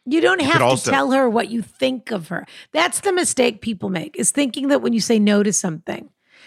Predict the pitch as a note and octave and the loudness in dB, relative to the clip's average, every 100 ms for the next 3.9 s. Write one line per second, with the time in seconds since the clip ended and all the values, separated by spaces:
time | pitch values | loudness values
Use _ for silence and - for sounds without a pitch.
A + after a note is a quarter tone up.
0 | - - G#3+ C4+ C4 A#3+ B3+ A#3+ A#3+ - | -14 -8 0 2 4 2 0 0 -2 -2
1 | B3+ D#4 E4+ E4+ D4 G#3+ G3 F3 - G3 | -2 0 0 0 0 2 2 0 -4 -6
2 | G3 - G3 G3 F3+ F3 E3+ - F3 E3+ | -4 -4 -4 -2 -2 -4 -8 -6 -4 -2
3 | E3+ D#3 E3 D#3+ E3+ F3 F#3+ G#3 | -2 0 0 0 -2 -2 0 -2